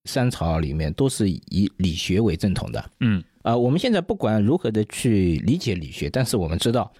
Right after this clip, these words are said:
Speaker 1: 呃，传统士大夫他其实是不能直接的去挖掘这个皇帝的什么问题的。
Speaker 2: 嗯。
Speaker 1: 特别是理学，理学因为是产生在宋朝的，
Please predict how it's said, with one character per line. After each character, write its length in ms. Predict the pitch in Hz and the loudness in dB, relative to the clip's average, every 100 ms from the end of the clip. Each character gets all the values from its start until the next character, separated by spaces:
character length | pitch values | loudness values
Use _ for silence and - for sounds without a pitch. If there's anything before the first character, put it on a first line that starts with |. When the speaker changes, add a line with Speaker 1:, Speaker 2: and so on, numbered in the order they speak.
| - | -8
Speaker 1:
呃， 160 | - 107 | -2 0
传 160 | 226 | 2
统 140 | 254 185 | 0 -2
士 100 | 180 | -2
大 160 | 151 | -4
夫 100 | 131 | -2
他 140 | 147 147 | -4 -4
其 220 | - 147 | -2 0
实 160 | - | 0
是 260 | 113 - 107 - _ | 0 0 -2 -6 _
不 180 | 247 226 | 0 0
能 220 | 87 90 | 0 -6
直 180 | - 98 | -4 -4
接 220 | 110 131 | 0 0
的 120 | 127 | 2
去 280 | 90 - 101 - _ _ - | -2 -2 -4 -4 _ _ -2
挖 220 | 143 147 | 0 0
掘 220 | 143 95 92 | -2 -4 -2
这 140 | 101 | -4
个 100 | 90 | -4
皇 380 | - - 85 90 - | -4 -4 -6 -6 -2
帝 180 | 220 | 0
的 140 | 123 82 | 0 -2
什 100 | 80 | -4
么 120 | 73 | -4
问 180 | 76 92 | -2 -2
题 140 | - | -2
的。 160 | 64 - - | -8 -10 -4
Speaker 2:
嗯。 260 | 123 95 82 | 0 0 -2
Speaker 1:
特 100 | - | -2
别 120 | 160 | -2
是 120 | 156 135 | -2 -2
理 120 | 87 | -2
学， 240 | 98 117 - - - | -2 -2 -4 -14 -2
理 100 | 110 | -2
学 160 | 160 | 0
因 160 | 202 214 | 0 2
为 240 | 196 143 - | 2 2 -2
是 160 | 147 | -2
产 180 | 127 90 | 0 0
生 160 | 139 143 | 0 0
在 80 | |
宋 160 | 123 170 | 0 -2
朝 220 | - - | -2 -4
的， 180 | 65 - | -6 -8